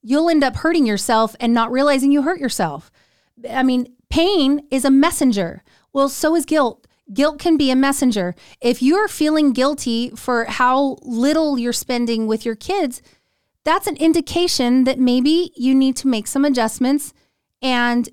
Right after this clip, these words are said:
make some sacrifices to spend more time with your kids. Now, obviously, you know,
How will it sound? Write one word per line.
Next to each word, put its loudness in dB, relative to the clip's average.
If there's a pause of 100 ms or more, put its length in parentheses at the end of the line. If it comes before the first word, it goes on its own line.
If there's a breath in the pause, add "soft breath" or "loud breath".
(200)
make 0
some 0
sacrifices -2
to -6
spend 0
more 2
time -2
with -4
your -6
kids. -10 (360)
Now, 0
obviously, -2 (540)
you -2
know, 0